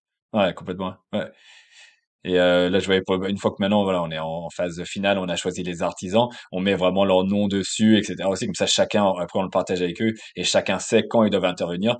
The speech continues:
C'est hyper pratique pour eux. En fait, ils se mettent, euh, ils voient que c'est pro, euh, ils se mettent dans leur planning aussi, ils savent qu'ils doivent se rendre dispo à tel moment, tel moment et tel moment, parce que souvent, euh, c'est en deux ou trois passes qu'ils doivent faire, euh, les différents travaux.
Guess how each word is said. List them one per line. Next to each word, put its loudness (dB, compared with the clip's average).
C'est -6
hyper 2
pratique -4
pour -2
eux. 2
En 2
fait, -8
ils -10
se -12
mettent, -10
euh, -8
ils -10
voient -4
que -16
c'est -10
pro, -4
euh, -8
ils -10
se -8
mettent -2
dans 0
leur 4
planning 2
aussi, -4
ils -2
savent -2
qu'ils -10
doivent -2
se -10
rendre -4
dispo -6
à 2
tel -4
moment, 2
tel -2
moment -2
et -4
tel -8
moment, -2
parce -8
que -12
souvent, -4
euh, -4
c'est -6
en -2
deux -2
ou 0
trois 2
passes 2
qu'ils -6
doivent -4
faire, 0
euh, -4
les -10
différents -10
travaux. -4